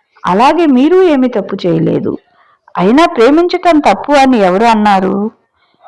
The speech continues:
మీ వాళ్లకు ఎవరో అన్యాయం చేశారు అని అందరు మగవాళ్ళని తప్పుగా అనుకోవటం ఎంతవరకు కరెక్టో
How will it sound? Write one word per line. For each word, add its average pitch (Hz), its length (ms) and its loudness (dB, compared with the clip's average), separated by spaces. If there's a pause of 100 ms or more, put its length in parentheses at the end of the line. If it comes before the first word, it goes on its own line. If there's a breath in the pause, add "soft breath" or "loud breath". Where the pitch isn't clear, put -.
(140)
మీ 220 120 2
వాళ్లకు 302 480 2
ఎవరో 277 460 2
అన్యాయం 226 500 2
చేశారు 220 380 0
అని 202 340 0 (420)
అందరు 277 320 2
మగవాళ్ళని 285 600 2
తప్పుగా 285 580 -2 (120)
అనుకోవటం 208 760 -2 (560 soft breath)
ఎంతవరకు 330 540 0
కరెక్టో 233 720 -2